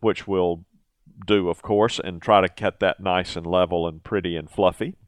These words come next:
And then we'll come back later after everything is in and reinstall the drip irrigation system. We, now that we are pulling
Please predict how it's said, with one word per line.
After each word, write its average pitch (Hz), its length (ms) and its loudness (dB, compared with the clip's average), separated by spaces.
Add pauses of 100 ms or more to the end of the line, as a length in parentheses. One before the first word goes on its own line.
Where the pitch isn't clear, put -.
(600)
And 131 360 4
then 123 160 2
we'll 120 160 4
come 147 260 -4
back 120 260 4
later 104 760 4 (540)
after 120 460 6
everything 123 580 2
is 98 180 -2
in 90 440 2 (140)
and 92 320 0
reinstall 98 880 6
the 90 100 0
drip 98 280 0
irrigation 90 640 0
system. - 480 -6 (420)
We, 104 380 0 (320)
now 110 400 4
that 101 240 -2
we 104 240 0
are 90 260 4
pulling 95 800 0